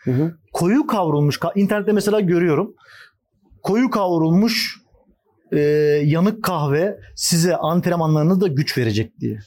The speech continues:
Speaker 2: diye bir kahve var. Arada çıkıyor karşıma. Birincisi, kahve koyu kavrulduğu zaman kafeinin olmaz. Sadece midenizi deler.
Speaker 1: Hmm.
Speaker 2: Hiçbir şekilde kafein kalmaz onda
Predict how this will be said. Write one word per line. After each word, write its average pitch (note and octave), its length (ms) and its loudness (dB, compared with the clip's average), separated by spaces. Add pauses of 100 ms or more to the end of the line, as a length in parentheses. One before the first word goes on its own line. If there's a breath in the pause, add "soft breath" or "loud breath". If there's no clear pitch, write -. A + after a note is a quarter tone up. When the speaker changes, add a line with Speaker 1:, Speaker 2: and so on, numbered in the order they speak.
(580)
Speaker 2:
diye D3 240 0
bir - 240 -4 (280 loud breath)
kahve D3 320 0
var. A#2 240 -4 (380)
Arada D#3+ 260 0
çıkıyor D3+ 340 -2
karşıma. A2 480 -6 (500 soft breath)
Birincisi, A3+ 400 2
kahve F#3+ 400 0 (100)
koyu A3+ 200 0
kavrulduğu D3+ 400 0
zaman F#3 360 -2 (200)
kafeinin G#3 420 0
olmaz. C#3 500 0 (300 loud breath)
Sadece F3 340 0
midenizi D#3 520 2
deler. G#2 400 -2
Speaker 1:
Hmm. C3+ 800 0
Speaker 2:
Hiçbir - 240 -8
şekilde G#3 320 0
kafein F#3+ 360 -2
kalmaz F3 340 0
onda C3+ 240 0